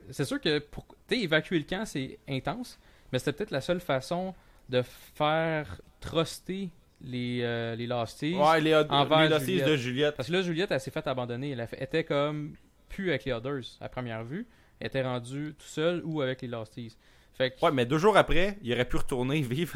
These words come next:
Speaker 2: à Darmaville,
Speaker 1: Ouais, ouais, c'est ça.
Speaker 2: heureux, à l'électricité, à l'eau po-, à l'eau courante, puis à l'Internet, là.
Speaker 1: Exact.
Speaker 2: C'est, c'est
Speaker 1: Ça,
Speaker 2: juste
Speaker 1: ça,
Speaker 2: ça.
Speaker 1: je suis bien d'accord avec toi, là.
Speaker 2: Tu sais, puis dans saison quatre, un ma-, euh, cinq, un moment donné,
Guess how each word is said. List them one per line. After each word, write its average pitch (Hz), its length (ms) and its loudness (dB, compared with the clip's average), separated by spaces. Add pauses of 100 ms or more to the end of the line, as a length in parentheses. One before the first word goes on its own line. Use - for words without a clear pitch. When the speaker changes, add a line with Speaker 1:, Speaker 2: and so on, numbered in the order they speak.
(160)
Speaker 2:
à 160 80 6
Darmaville, 147 480 8
Speaker 1:
Ouais, 175 40 4
ouais, 151 120 8
c'est 160 60 8
ça. 147 40 6
Speaker 2:
heureux, 190 220 6
à 147 100 10
l'électricité, 170 600 6
à 180 80 12
l'eau 180 220 8
po-, 185 100 8
à 156 260 8
l'eau 175 160 8
courante, 185 420 6
puis 175 100 8
à 147 80 12
l'Internet, 151 580 4
là. 143 80 0
Speaker 1:
Exact. 165 240 0
Speaker 2:
C'est, 175 100 2
c'est 175 220 2
Speaker 1:
Ça, 165 80 -2
Speaker 2:
juste 185 140 -2
Speaker 1:
ça, 196 60 2
Speaker 2:
ça. 160 60 4
Speaker 1:
je 185 60 2
suis - 80 -4
bien 143 160 -2
d'accord 143 200 -4
avec 135 140 -6
toi, 117 200 -10
là. 127 60 -12 (1080)
Speaker 2:
Tu 196 80 4
sais, 208 200 4 (180)
puis 165 140 -2
dans 175 160 6
saison 175 260 4
quatre, 208 240 6
un 170 60 8
ma-, 151 160 2
euh, 143 120 4
cinq, 214 320 6
un 175 60 6
moment 135 160 6
donné, 175 220 0